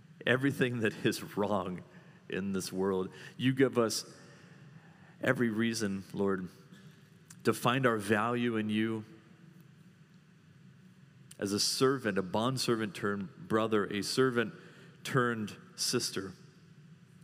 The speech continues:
that you have delivered us from a domain of darkness. You have delivered us into your kingdom. You have elevated us, not as slaves to sin that goes absolutely nowhere, has no end but destruction. But no, you bring us into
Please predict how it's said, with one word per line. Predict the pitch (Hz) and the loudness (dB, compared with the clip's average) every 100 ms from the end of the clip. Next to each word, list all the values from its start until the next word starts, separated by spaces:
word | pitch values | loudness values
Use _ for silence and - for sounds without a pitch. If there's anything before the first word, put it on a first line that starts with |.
| - - | -20 -6
that | 113 | -4
you | 113 120 | 2 2
have | 107 | 4
delivered | 123 113 123 160 156 | 4 4 4 4 2
us | 139 | 0
from | - 127 110 | 0 0 2
a | 107 | 0
domain | 104 101 123 135 | 0 0 0 0
of | 120 101 | 0 -2
darkness. | - 104 107 110 101 | 0 0 0 -4 -4
You | 98 | -4
have | 87 | -4
delivered | 98 98 120 120 | -2 0 2 2
us | 113 110 - - - | 2 -2 -10 -20 -14
into | - 110 110 | -6 -4 0
your | 104 98 | 0 0
kingdom. | - - 127 113 87 87 - - - - - - - | -2 -6 -4 -2 -4 -6 -14 -20 -20 -20 -20 -20 -4
You | 131 123 | 2 2
have | 104 - - | 2 -8 -2
elevated | 131 131 110 101 92 | 0 0 2 2 2
us, | 90 87 | -2 -2
not | 117 123 | 0 2
as | 107 - - - - | 0 -2 -8 -20 -14
slaves | - - 113 127 139 - | -4 0 4 4 2 0
to | 104 | 0
sin | - 123 | 2 0
that | 117 | 0
goes | 104 107 104 | 2 2 2
absolutely | 131 123 123 117 110 104 | 0 0 0 0 2 2
nowhere, | 101 101 104 98 | 0 0 2 0
has | 101 120 110 | 2 0 2
no | 117 139 | 4 4
end | 123 117 101 | 2 -2 -2
but | 92 | -4
destruction. | 92 - 92 - 85 85 - - - - | -4 -4 -6 -6 -10 -12 -18 -20 -20 -16
But | - | -8
no, | 101 | -4
you | 95 | -2
bring | 90 104 123 | 0 0 2
us | 117 - | 0 -2
into | 104 98 110 87 | -4 -2 -2 -4